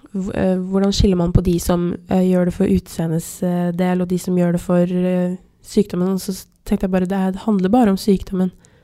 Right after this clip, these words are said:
Fordi dette er ikke noe du skal gjøre for utseendes del i det hele tatt. For det er ikke, det hjelper deg ikke i det hele tatt.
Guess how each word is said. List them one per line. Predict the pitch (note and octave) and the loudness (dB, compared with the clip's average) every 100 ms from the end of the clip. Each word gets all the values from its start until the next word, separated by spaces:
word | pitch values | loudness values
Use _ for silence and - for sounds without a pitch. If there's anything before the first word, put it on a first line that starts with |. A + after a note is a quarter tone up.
| _ _ - | _ _ -14
Fordi | - G3 F#3+ | 0 2 4
dette | F#3+ - | 2 2
er | G#3 | 2
ikke | G3+ | 2
noe | F#3+ | 2
du | F#3+ | 0
skal | - F#3 | 0 0
gjøre | F3 E3 | 2 0
for | - F3 | -2 0
utseendes | F#3+ F3+ - E3+ E3+ | 2 0 -4 -6 -4
del | F3+ F3 | -4 -2
i | |
det | F3 F#3+ | 2 2
hele | F3+ | 2
tatt. | G#3 A3 - - _ _ _ - | 2 0 -4 -20 _ _ _ -2
For | G3 | 0
det | |
er | F#3 G3 | 2 0
ikke, | F3+ F3 | -4 0
det | F#3+ | 2
hjelper | F3 E3 - | 2 0 0
deg | E3 F3 | 0 -2
ikke | - | 0
i | F3 | 2
det | F#3+ | 2
hele | F3 | 2
tatt. | F#3 G3 - | 0 -2 -8